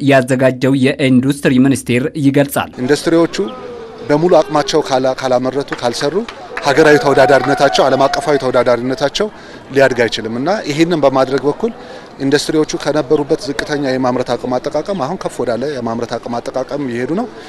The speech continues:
Speaker 2: ነገር ግን ገና ብዙ ስራ ይጠይቀናል። ይሄ ማለት ግን አሁንም ኢትዮጵያ ካለችበት የኢንዱስትሪ ደረጃ አኳያ ገና ብዙ ስራ ይጠይቃል። ለዚህ ነው የኢትዮጵያ ታምርት ንቅናቄ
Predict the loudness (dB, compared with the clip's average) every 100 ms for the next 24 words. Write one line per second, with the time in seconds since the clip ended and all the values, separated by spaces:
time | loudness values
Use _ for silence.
0 | -16 -4 0 2 2 2 4 2 2 -2
1 | -4 0 0 -2 -6 -6 -6 -8 -8 -10
2 | -10 -14 -16 -18 -10 -4 2 2 4 0
3 | 0 -4 -4 -16 -20 -20 -14 -2 0 0
4 | 0 -2 -4 -6 -6 -4 -4 -4 -4 -4
5 | -2 0 0 0 -2 -6 0 0 0 0
6 | -4 -4 -2 0 0 2 2 2 0 -2
7 | -2 0 0 -2 -8 -10 -14 -16 -16 -16
8 | -14 2 6 6 6 6 4 2 0 0
9 | 0 -2 -2 -4 -6 -4 -2 -2 0